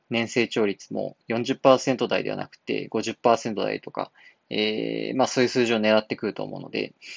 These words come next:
えっと、そうするとまたコンセンサスを大きく上振れる可能性があるということだと思います。で、そうすると当然株価としてはさらに新高値を目指すっていう局面になると思うんで、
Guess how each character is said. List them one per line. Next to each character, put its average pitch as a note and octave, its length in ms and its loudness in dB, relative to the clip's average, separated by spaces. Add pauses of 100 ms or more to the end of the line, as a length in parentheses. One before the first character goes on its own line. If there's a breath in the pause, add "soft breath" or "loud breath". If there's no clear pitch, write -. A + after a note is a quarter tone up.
(240 loud breath)
え G#2+ 160 0
っ F#2+ 100 -4
と、 G#2+ 600 -2
そ - 160 -4
う - 20 -6
す F#3+ 120 0
る F3+ 60 -2
と F3+ 180 4
ま D#3 140 4
た D3 100 0
コ C#3+ 160 2
ン C#3+ 60 0
セ E3+ 120 -2
ン D#3 60 -2
サ G2+ 120 -2
ス - 140 -10
を G#2 280 -4
大 C3 80 0
き - 140 -18
く G#2+ 100 -6
上 G#2+ 160 6
振 A2 100 0
れ A2 60 4
る G2 60 0
可 G#2 120 -8
能 G#2 100 -8
性 - 160 -12
が G#2+ 220 -4
あ A2 40 0
る G2+ 80 -8
と - 100 -20 (140)
い A2 60 -4
う G#2 60 -6
こ - 100 -10
と - 80 -2
だ G#2 80 -2
と - 100 -12
思 G#2+ 120 -16
い G#2+ 40 -16
ま A2 120 -18
す。 - 200 -20 (440 loud breath)
で、 D#3 80 0
そ F#3 140 2
う F3+ 40 -2
す - 120 -2
る F#3 60 -2
と F3 120 -2
当 E3+ 140 2
然 D#3 120 0
株 C#3 220 4
価 C3+ 120 6
と B2 80 0
し - 80 -8
て D3 60 2
は C3 60 2
さ B2+ 180 4
ら G#2 60 2
に F#2 100 -6
新 G2+ 220 -8
高 G#2 220 -2
値 A#2 100 -2
を A2 40 -2
目 G2+ 100 -2
指 G2 140 2
す - 100 -16
っ - 20 -20
て - 100 -10
い G#2+ 40 -10
う - 20 -10
局 - 220 -10
面 G2 140 -8
に G2 40 -20
な G2 80 -12
る F#2+ 100 -14
と - 80 -20
思 - 200 -20
う - 20 -20
ん - 60 -20
で、 A#2 220 -4